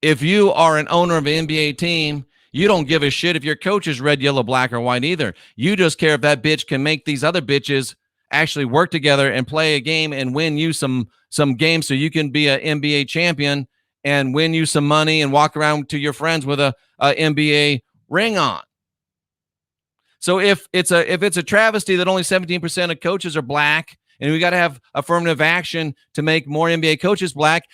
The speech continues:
then we gotta have some affirmative action to get some more white boys on the court. Look, I got no problem realizing that only about twenty percent of a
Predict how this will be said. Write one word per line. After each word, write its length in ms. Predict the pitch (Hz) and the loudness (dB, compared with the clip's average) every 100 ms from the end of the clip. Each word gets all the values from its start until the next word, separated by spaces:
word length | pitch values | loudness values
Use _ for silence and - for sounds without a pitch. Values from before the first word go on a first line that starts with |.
| - - | -10 -4
then 140 | 190 | -2
we 140 | 226 | 0
gotta 240 | 254 254 233 | 2 2 4
have 220 | 220 226 | 2 0
some 120 | 220 | 0
affirmative 420 | 220 226 220 214 | 0 2 2 2
action 480 | 208 247 233 220 233 - - | 4 4 2 0 -2 -2 -6
to 100 | 196 | 0
get 180 | 226 247 | 2 2
some 180 | - 220 | 0 0
more 300 | 233 254 202 | 2 4 4
white 260 | 240 247 | 2 2
boys 260 | 220 254 226 | 2 0 2
on 120 | 247 | 0
the 80 | 233 | 0
court. 540 | 392 523 539 427 233 - _ _ _ _ _ _ _ _ _ _ _ _ _ _ _ _ _ _ _ _ _ _ _ | 4 6 8 6 2 -2 _ _ _ _ _ _ _ _ _ _ _ _ _ _ _ _ _ _ _ _ _ _ _
Look, 240 | 160 147 - | -6 -4 -4
I 120 | 185 | -4
got 180 | 175 143 | -4 -4
no 120 | 139 | -6
problem 460 | 127 135 131 113 101 | -4 -4 -4 -8 -10
realizing 640 | 117 101 90 82 76 69 _ _ _ _ _ _ _ _ _ _ _ _ _ _ _ _ _ | -8 -8 -10 -12 -16 -20 _ _ _ _ _ _ _ _ _ _ _ _ _ _ _ _ _
that 160 | 123 131 | -4 0
only 160 | 170 160 | 0 0
about 260 | 143 135 | -2 -4
twenty 300 | - 139 143 | -6 -6 -4
percent 520 | - 127 - 131 120 _ _ _ _ _ _ _ _ _ _ _ | -6 -8 -4 -4 -6 _ _ _ _ _ _ _ _ _ _ _
of 120 | 131 | 2
a 200 | 123 120 | 4 2